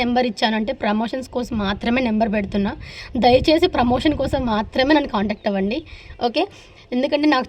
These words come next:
చాలా పనులు ఉంటాయి, నాకు ఇంట్లోనే సరిపోతుంది అనమాట. నేను అన్నిటికీ రిప్లైలు ఇవ్వలేనండి, దయచేసి అర్థం చేసుకోండి అబ్బా.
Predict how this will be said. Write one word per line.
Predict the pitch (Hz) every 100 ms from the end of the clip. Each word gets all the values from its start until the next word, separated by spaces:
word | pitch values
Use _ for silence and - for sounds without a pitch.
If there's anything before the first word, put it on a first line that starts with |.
| 262
చాలా | 202 226
పనులు | 277 240 226 214
ఉంటాయి, | 208 196 - 233
నాకు | 226
ఇంట్లోనే | 208 208 247 269
సరిపోతుంది | 262 202 233 240 220
అనమాట. | 202 190 185 - - - _ - - - -
నేను | 262
అన్నిటికీ | 226 220 - 269
రిప్లైలు | 220 - 220 202
ఇవ్వలేనండి, | 180 233 247 208 190
దయచేసి | 180 190 214 220
అర్థం | 185 214 233
చేసుకోండి | 220 208 196
అబ్బా. | 185 175